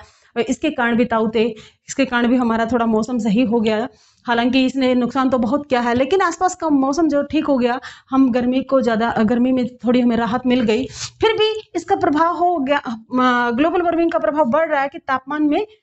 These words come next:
वृद्धि हो रही है, यानी कि पृथ्वी का तापमान जो बढ़ रहा है लगातार। उसके बाद देखते हैं हम, अ, समुद्र सतह में बढ़ोतरी हो रही है, ये एक नंबर हो गया हमारा। दूसरा, समुद्र सतह में बढ़ोतरी कैसे हो रही है? समुद्री सतह में बढ़ोतरी क्योंकि हमारे जो ग्लेशियर हैं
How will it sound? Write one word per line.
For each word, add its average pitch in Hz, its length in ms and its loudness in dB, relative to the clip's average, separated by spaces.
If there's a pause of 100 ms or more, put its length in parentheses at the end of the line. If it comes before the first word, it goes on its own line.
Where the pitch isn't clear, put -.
(160)
वृद्धि 254 220 2
हो 262 140 2
रही 247 80 -2
है, 247 60 -2
यानी 285 120 -2
कि 349 80 -10
पृथ्वी 339 300 -8
का 339 100 0
तापमान 269 400 -4
जो 330 200 0 (280)
बढ़ 247 220 0
रहा 269 140 0
है 302 100 -2
लगातार। 226 500 -4 (440)
उसके 427 200 -2
बाद 403 420 0 (1120)
देखते 330 320 0
हैं 349 200 0
हम, 359 160 -2 (600)
अ, 269 440 0
समुद्र 370 400 0
सतह 311 280 -6
में 302 160 0
बढ़ोतरी 277 380 0
हो 311 120 0
रही 285 160 0
है, 302 80 -4 (520)
ये 277 100 2
एक 285 120 0
नंबर 277 220 2
हो 277 120 -2
गया 285 120 0
हमारा। 277 280 -2 (340)
दूसरा, 370 220 2
समुद्र 392 380 0
सतह 320 240 -2
में 311 180 0
बढ़ोतरी 233 360 0
कैसे 339 300 0
हो 381 60 2
रही 359 100 0
है? 339 60 -4
समुद्री 320 340 0
सतह 311 220 -4
में 311 140 0
बढ़ोतरी 285 320 -2
क्योंकि - 440 -4
हमारे 415 260 0
जो 427 120 0
ग्लेशियर 269 580 0
हैं 196 240 -6